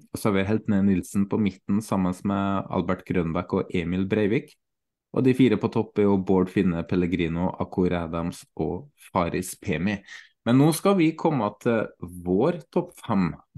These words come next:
og, ehm, da skal vi rett og slett diskutere oss fram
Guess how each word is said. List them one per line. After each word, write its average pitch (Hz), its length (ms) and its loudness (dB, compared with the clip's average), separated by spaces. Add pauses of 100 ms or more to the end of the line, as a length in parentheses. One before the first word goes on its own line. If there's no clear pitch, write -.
og, 107 380 2
ehm, 107 420 2 (880)
da - 100 -2
skal 131 140 2
vi 120 80 2
rett 117 100 -6
og 110 80 -4
slett 117 240 -2
diskutere 92 560 0
oss - 160 -6
fram 92 300 0